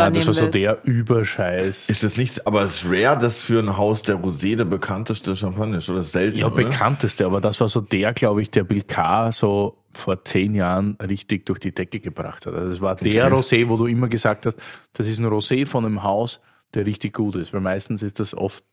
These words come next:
Speaker 1: Rosé, weiß ich nicht, finde ich halt oft so ein bisschen ein Nebenprodukt, ne? Und da hat das aber wirklich gepfiffen. Und ich finde das, also ganz ehrlich, es ist sicher relativ jung, würde ich sagen. Was steht da hinten? Steht da sogar ein Degorgierdatum drauf?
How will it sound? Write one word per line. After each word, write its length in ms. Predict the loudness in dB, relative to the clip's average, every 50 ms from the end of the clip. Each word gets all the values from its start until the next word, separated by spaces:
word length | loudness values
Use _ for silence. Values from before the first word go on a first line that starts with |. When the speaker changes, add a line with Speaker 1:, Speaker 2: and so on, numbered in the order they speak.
| _ _ _ -2
Speaker 1:
Rosé, 580 | -2 -2 0 -2 -4 -4 -4 -4 -6 -6 -8 -8
weiß 260 | -8 -6 -6 -4 -4
ich 80 | -4 -6
nicht, 260 | -6 -8 -12 -18 _
finde 280 | _ -2 -2 -2 0 -2
ich 180 | -2 -2 0
halt 160 | 0 0 0
oft 300 | 0 -2 -4 -4 -8 -12
so 80 | -10 -8
ein 20 |
bisschen 160 | -6 -4 -4 -2
ein 120 | -2 -2
Nebenprodukt, 840 | -2 -2 -4 -4 -4 -4 -6 -6 -4 -6 -8 -8 _ _ _ -6
ne? 280 | -4 -4 -2 -4 -4 -6 -8 -12 -20 -20 _ _ _ _ _ _ _ _ _ _ _ -20 -20 -8 -6
Und 100 | -6 -2 0
da 280 | 0 2 2 2 0
hat 240 | -2 -4 -4 _ -2
das 140 | 0 0 0
aber 240 | 0 0 0 0 -2
wirklich 300 | -2 -4 -6 -8 -8 -6
gepfiffen. 560 | -8 -8 -6 -6 -6 -6 -4 -4 -6 -6 -6 _ _ _ _ -20 -18 -16 -16 -16 -16 -18 -20 -20 -20 -20 _ _
Und 140 | -2 0 2 0
ich 60 | 0
finde 300 | 2 0 0 2 2 0
das, 120 | 0 -2 -4
also 280 | -6 -4 -4 -4 -4 -6 _ _ -10 -6
ganz 220 | -4 -4 -2 -2
ehrlich, 360 | -2 -2 -2 -2 -4 -4 -8 -10 -12 -12 -14 -14 -14 -14 -14 -14 -12 -12
es 160 | -8 -6 -6
ist 180 | -6 -6 -6
sicher 380 | -6 -8 -6 -4 -2 -2 -2 -2
relativ 640 | -4 -6 -6 -4 -4 -2 -2 -4 -2 -2 -2 -2 -2
jung, 320 | -2 -2 -2 -2 -2 -2 -2
würde 160 | -2 -2 -4
ich 140 | -4 -4 -4
sagen. 360 | -4 -2 -2 -4 -6 -8 -8
Was 140 | -10 -10 -8
steht 240 | -6 -6 -6 -4
da 80 | -4 -4
hinten? 260 | -4 -6 -8 -8 -12
Steht 220 | -8 -6 -6 -4 -4
da 60 | -4
sogar 300 | -6 -6 -4 -2 -2 -2
ein 40 | -2
Degorgierdatum 840 | -2 -2 -2 -4 -4 -4 -4 -4 -2 -2 -4 -4 -4 -6 -6 -4 -4
drauf? 220 | -4 -6 -6 -8